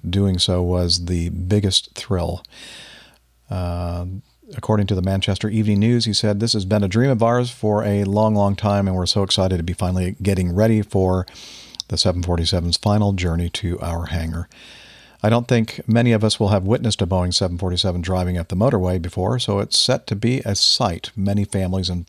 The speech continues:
flight fanatics will never forget. We're, uh, we've been able to build doors to manual into one of the world's leading suppliers of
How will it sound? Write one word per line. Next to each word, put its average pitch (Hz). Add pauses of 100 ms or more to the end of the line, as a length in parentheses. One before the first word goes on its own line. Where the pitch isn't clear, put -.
(120)
flight -
fanatics 92
will 85
never 95
forget. 87 (880)
We're, 95
uh, 92
we've 95
been 98
able 104
to 98
build 98
doors 107
to 107
manual 98
into 98
one 101
of 92
the 92
world's 90
leading 110
suppliers 92
of 85